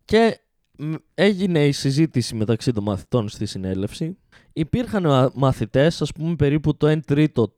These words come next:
του πληθυσμού των μαθητών, που είπανε, ήταν και, ε, ήμασταν σε φάση της κρίσης, της πολύ βαριάς κρίσης, οπότε ήταν οι μαθητές, εμείς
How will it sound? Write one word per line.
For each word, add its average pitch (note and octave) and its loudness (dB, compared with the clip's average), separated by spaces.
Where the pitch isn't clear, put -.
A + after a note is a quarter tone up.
του G2+ -6
πληθυσμού A2+ -4
των A#2 -2
μαθητών, D3+ -2
που F#3+ 2
είπανε, G3+ 0
ήταν E3 0
και, C#3 2
ε, B2 2
ήμασταν C#3 0
σε A#2+ 2
φάση C3+ 0
της - -10
κρίσης, B2+ -2
της A#2+ -2
πολύ A#2 0
βαριάς G#2 -2
κρίσης, G#2+ -4
οπότε F#3 2
ήταν E3 2
οι C3+ -4
μαθητές, B2 0
εμείς F#3 -2